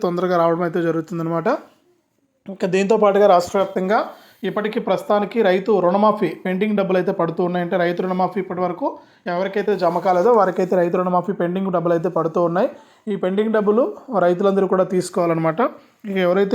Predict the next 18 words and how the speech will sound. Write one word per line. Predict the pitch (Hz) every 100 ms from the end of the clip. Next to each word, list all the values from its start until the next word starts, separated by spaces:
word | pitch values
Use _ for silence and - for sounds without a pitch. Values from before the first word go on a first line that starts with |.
| 220
ఈ | 190
పెండింగ్, | 190 202 196 185 175
అంటే | 175 226 185
గతంలో | 170 196 190
ఐదు | 175 190
లక్షల | 175 196 175
మందికి | 190 196 190
పైగా | 180 226 320 - - - -
రైతులకు | 185 185 202 262 302 - _ - 220
ఈ | 180
రైతు | 190 196
భరోసా | 208 196 208 190
నిధులు | 190 180
జమ | 175 175 185
కాలేదని | 180 170 202 - -
ప్రభుత్వం | 165 170 185 180
అయితే | 175 240 - - - -
చెప్పింది. | 196 190 185 226